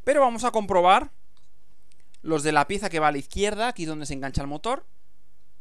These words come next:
Estos son tornillos de métrica tres, vamos a comprobar que entran correctamente por los agujeros. Aquí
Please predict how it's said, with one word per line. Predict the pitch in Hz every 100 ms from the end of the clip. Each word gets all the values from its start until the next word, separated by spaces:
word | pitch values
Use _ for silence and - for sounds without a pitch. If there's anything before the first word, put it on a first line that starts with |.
| - - - -
Estos | 156 - 156
son | 160
tornillos | 147 151 151
de | 131
métrica | 135 160 175 170
tres, | 254 226
vamos | 165 156
a | 160
comprobar | 170 160 147 143 190 -
que | 135 131
entran | 170 202 220 240
correctamente | 185 175 - 170 190 196
por | 175
los | 147
agujeros. | 139 135 - 214 254 - - - - - - - - - - - - - - - - - - - - - - - -
Aquí | - 131 123